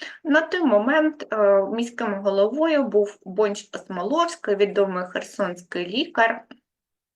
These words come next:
Е, він був за своїми політичними переконаннями кадетом, конституційним демократом.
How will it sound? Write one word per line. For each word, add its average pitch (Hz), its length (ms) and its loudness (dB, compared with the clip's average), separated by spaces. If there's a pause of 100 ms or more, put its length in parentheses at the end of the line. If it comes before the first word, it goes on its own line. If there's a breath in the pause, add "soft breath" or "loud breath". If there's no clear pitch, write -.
(280)
Е, 185 580 2
він 294 220 2
був 240 300 -2
за 202 260 2
своїми 202 400 -2
політичними 190 840 -6
переконаннями 226 880 0
кадетом, 185 640 -2
конституційним 202 1080 -8
демократом. - 760 -6